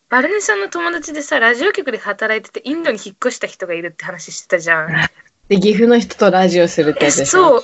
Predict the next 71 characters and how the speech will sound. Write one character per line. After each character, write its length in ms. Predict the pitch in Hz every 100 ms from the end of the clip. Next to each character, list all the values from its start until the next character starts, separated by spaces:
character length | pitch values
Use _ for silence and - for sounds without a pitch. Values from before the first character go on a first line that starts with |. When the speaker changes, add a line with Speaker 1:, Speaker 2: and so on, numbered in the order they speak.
| -
Speaker 1:
え、 120 | 311 - - - - -
魅 180 | 262 277
力 260 | 359 -
的 240 | 392 381 359
な 100 | 330
人 180 | -
す 140 | - 302
ぎ 120 | 269
て、 340 | - 170 165 -
も 520 | 214 220 277 277 214
う、 20 | 190
Speaker 2:
う 160 | 170
ん。 40 | 165
Speaker 1:
本 280 | 285 359 381
当 240 | 392 381
に 180 | 370 370
お 100 | -
知 160 | -
り 120 | 294 302
合 60 |
い 60 | 294
に 100 | 285
な 100 | 277
り 80 | 254
た 220 | 262 202
い。 80 | 185
ど 140 | 214
う 80 | 220
に 120 | 196
か 140 | -
し 160 | 165 -
て。 200 | 175 - _ _ - _ _ _ _ _ - -
Speaker 2:
そ 160 | - 214
れ 180 | 220 262
を 120 | 240
ラ 160 | 226
ジ 100 | 247
オ 40 | 208
っ 40 | - 226 -
て 80 | 180
い 340 | 180 208 214 294
う。 20 |
Speaker 1:
好 80 | - - _ _
き 120 | - 208
だ 120 | 196
し、 220 | - 202
な 100 | 220
ん 20 |
か 100 | 214
ど 220 | 196 311
う、 120 | 226 - 220
<laughs> 160 | 226 226
キ 100 | 269
モ 140 | 277
い 60 | 220
ね。 100 | 196
ラ 140 | 202
ジ 140 | 202 233
オ 20 |
越 100 | 240 240
し 40 |
に 80 | 240
言 80 | 226
っ 20 |
て 160 | -
る、 80 | 220
ま 100 | 175
た 80 | 196
キ 160 | - 190
モ。 160 |
<laughs> 60 | 208